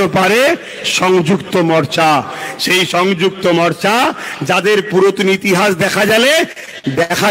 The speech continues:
যায় তারা নাগরিককে, নাগরিক মূল্যায়নটা দিত, নাগরিকদের কথা ভাবতো, কল কারখানা কথা ভাবতো। সিঙ্গুরের কারখানা বন্ধ করে দিল, এখন আবার বলছে ওখানে কারখানা করবে। রে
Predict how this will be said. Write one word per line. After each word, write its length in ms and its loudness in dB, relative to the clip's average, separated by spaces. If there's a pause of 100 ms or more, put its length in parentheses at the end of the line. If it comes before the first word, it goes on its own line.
যায় 240 2
তারা 180 2 (160)
নাগরিককে, 680 2 (300)
নাগরিক 500 2 (160)
মূল্যায়নটা 800 2 (100)
দিত, 200 -2 (540)
নাগরিকদের 600 0 (100)
কথা 180 0 (140)
ভাবতো, 320 -2 (180)
কল 140 2 (140)
কারখানা 480 0
কথা 240 0
ভাবতো। 240 0 (380)
সিঙ্গুরের 500 2
কারখানা 420 2
বন্ধ 140 0 (100)
করে 180 -2
দিল, 120 2 (360)
এখন 240 0
আবার 200 4
বলছে 180 2
ওখানে 220 2
কারখানা 380 0
করবে। 220 2
রে 80 4